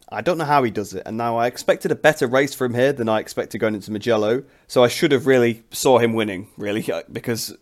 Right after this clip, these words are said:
you know, I expected maybe tenth place in Mugello, and he came second in, and almost won the race, really. He was very, he was pushing Bagnaia quite hard. But this race, amazing. I mean, Aleix was top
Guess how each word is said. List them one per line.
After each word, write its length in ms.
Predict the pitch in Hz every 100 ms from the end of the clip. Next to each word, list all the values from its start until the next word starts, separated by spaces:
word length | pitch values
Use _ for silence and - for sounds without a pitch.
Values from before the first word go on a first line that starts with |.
| -
you 120 | 113
know, 100 | 101
I 120 | 120
expected 440 | 135 143 120 113
maybe 240 | 107 123 117
tenth 320 | - 131 123
place 240 | 139 139
in 80 | 101
Mugello, 300 | 95 95 101
and 100 | 104
he 40 | 104
came 200 | 104 101
second 460 | 113 101 98 98 - _ _ -
in, 300 | 110 110 -
and 160 | 107 110
almost 360 | 151 156 107
won 100 | 127
the 100 | 101
race, 240 | 80 92 -
really. 180 | 92
He 20 | 90
was 140 | 107
very, 160 | 120 98
he 40 |
was 60 | 107
pushing 320 | 135 123 101
Bagnaia 360 | 104 107 101
quite 260 | 101 110 101
hard. 280 | 107 107 101 _ _ _ _ _ _ -
But 260 | 160 135
this 180 | 185 -
race, 320 | 156 151 135 -
amazing. 500 | 123 120 117 110 95
I 40 |
mean, 140 | 117
Aleix 580 | 120 139 156 147 113 -
was 160 | 104 -
top 380 | - 143 -